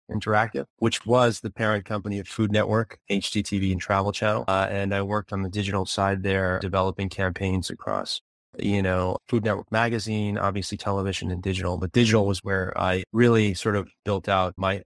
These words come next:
understanding of how all of these things fit together. And, you know, at the time, you know, when display advertising was kind of the thing, I,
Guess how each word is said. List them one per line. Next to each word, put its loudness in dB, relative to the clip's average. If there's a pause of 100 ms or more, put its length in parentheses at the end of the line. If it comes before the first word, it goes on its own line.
understanding 0
of -4
how 0
all 0
of 0
these -4
things -4
fit -10
together. -4
And, 4
you 4
know, 4
at -4
the -12
time, 0
you 0
know, -2
when -2
display -2
advertising 0
was -8
kind -2
of -8
the -6
thing, 0
I, 4